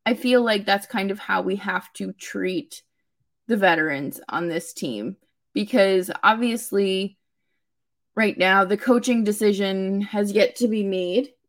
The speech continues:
and, or I guess, you know, the vacancy hasn't been filled yet, but you are looking for, to your teammates for some kind of leadership, and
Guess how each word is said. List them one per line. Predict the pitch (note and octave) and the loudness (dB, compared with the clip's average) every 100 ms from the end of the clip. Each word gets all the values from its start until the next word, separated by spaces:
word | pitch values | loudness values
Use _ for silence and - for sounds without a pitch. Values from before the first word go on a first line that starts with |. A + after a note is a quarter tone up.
| _ G3+ | _ -4
and, | G3+ F#3 F3+ F3+ F#3+ _ - | -2 0 -2 -2 -8 _ -8
or | G3 | -4
I | C#3 | -2
guess, | F#3+ F3 F3+ - | 0 0 -2 -10
you | F3 | -10
know, | E3+ - - | -10 -10 -6
the | |
vacancy | F#3 G3+ F3 F3 F#3 | -2 0 0 -4 -4
hasn't | G3 E3+ F3+ | -4 -4 -6
been | F3+ F3 | -8 -6
filled | - F3 F3 | -2 0 0
yet, | E3 D#3 E3+ - | 0 0 -2 -6
but | - G#3 G3 F3 - _ _ _ _ _ _ _ _ _ - | -12 0 2 2 -2 _ _ _ _ _ _ _ _ _ -6
you | A3 G#3 A#3 A#3 | -2 0 2 2
are | A3+ | 0
looking | G#3+ A3 G#3 G#3+ | -2 -4 -2 -2
for, | G#3 G3 G3 F#3+ - - - _ _ _ _ - | 0 -2 0 -2 -6 -18 -20 _ _ _ _ -10
to | - D#4+ D#4+ D4 | 4 6 8 6
your | C#4+ - G#3 | 0 -2 -2
teammates | G#3 G3 G3 F#3 G3 - | -2 -4 -2 -2 -4 -6
for | F#3+ | -6
some | G3 F#3 G3 | -6 -6 -6
kind | - F#3 | -6 -6
of | F#3 | -4
leadership, | F#3+ F#3 F3+ - - E3+ - - | -4 -2 -4 -4 -4 -4 -6 -10
and | F3+ F3+ F#3 F#3 | -6 -4 -4 -8